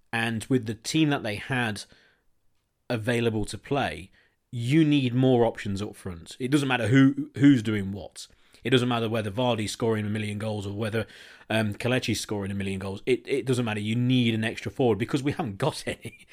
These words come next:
We genuinely haven't got any. So I think in terms of signings, it's not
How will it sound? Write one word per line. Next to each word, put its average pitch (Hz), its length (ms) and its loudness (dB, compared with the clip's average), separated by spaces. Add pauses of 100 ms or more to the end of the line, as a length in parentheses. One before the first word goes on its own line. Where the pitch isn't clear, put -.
(240)
We 139 180 4 (440)
genuinely 127 440 4
haven't 110 280 2
got 110 260 -2
any. 92 120 -6
So 123 380 0
I 117 60 -2
think 190 380 -2
in 156 120 -2
terms 165 380 0
of 123 60 -4
signings, 101 720 -4 (380)
it's - 280 -2
not 139 720 0